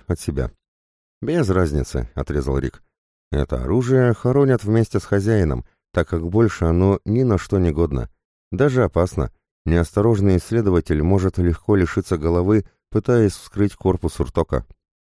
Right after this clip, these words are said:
"Да ты прям демон-искуситель. Ладно, если дашь хороший совет, что еще взять из добычи, то уртоки я заберу и привяжу к себе". "Конечно",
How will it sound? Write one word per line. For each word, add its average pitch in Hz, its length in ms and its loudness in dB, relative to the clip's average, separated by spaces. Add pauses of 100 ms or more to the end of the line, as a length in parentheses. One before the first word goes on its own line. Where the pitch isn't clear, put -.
(180)
"Да 71 280 -2
ты 113 200 0
прям 98 320 0
демон-искуситель. 87 1120 -2 (500)
Ладно, 87 560 0
если 110 460 -2
дашь 104 260 0
хороший 98 460 0
совет, 107 380 -2 (180)
что 92 220 0
еще 85 280 0
взять 78 280 0
из 73 100 -4
добычи, 76 540 -4 (340)
то 95 100 2
уртоки 101 400 -2
я 87 160 4
заберу 90 420 0
и 90 60 2
привяжу 78 400 -2
к - 60 -18
себе". 65 320 -4 (640)
"Конечно", 98 720 0